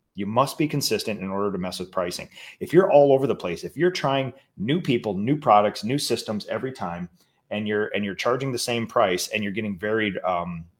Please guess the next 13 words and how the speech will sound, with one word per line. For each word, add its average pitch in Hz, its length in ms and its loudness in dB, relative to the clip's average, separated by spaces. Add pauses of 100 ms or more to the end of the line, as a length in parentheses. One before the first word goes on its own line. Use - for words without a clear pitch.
(180)
results, 113 640 4
uh, 95 360 -2
you 98 160 -4
know, 92 80 -4
profitability, 107 840 2 (340)
then 117 340 4
you 135 180 -2
need 151 140 2
to 147 60 -4
standardize 135 600 0
the 104 80 -6
system 98 380 -4
first. - 440 -6